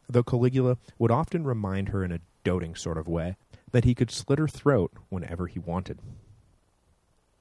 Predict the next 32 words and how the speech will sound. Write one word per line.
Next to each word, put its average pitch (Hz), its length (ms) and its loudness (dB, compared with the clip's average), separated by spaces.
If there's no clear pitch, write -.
But 123 140 6
the 139 60 2
good 127 240 4
times 107 460 0
were 110 80 -2
not 92 220 -2
to 104 100 -4
last. 73 480 -8
Caligula 160 440 4
may 123 180 2
have 120 120 0
thought - 380 -4
that - 100 -6
he 98 100 -6
was 85 120 -10
a 87 60 -10
god, 78 360 -4
and 92 120 -4
that 90 80 -4
he 92 40 -6
could 95 120 -8
do 92 220 -2
whatever 90 420 0
he 98 100 -4
wanted, 82 400 -6
whenever 90 400 -2
he 87 140 -8
wanted, 80 400 -10
to 80 260 -8
whomever 87 400 -2
he 80 140 -8
wanted, 78 340 -8